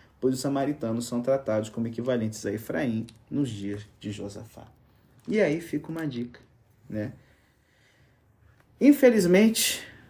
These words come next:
nós saímos de um alívio e ação de graças para cometer atitudes tolas. O que é sabedoria então, pastor? É reconhecer aonde erramos,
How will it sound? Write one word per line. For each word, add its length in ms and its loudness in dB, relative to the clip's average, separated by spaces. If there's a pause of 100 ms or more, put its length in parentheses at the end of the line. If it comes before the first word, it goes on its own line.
nós 840 6
saímos 600 2
de 100 2
um 80 4
alívio 420 4
e 20 4
ação 240 -2
de 80 0
graças 580 0
para 460 -4 (140)
cometer 380 0
atitudes 460 -2
tolas. 640 -6 (440)
O 60 -6
que 120 2
é 60 6
sabedoria 560 6
então, 300 2
pastor? 440 -8 (560)
É 100 -6
reconhecer 880 0 (240)
aonde 400 0
erramos, 600 -6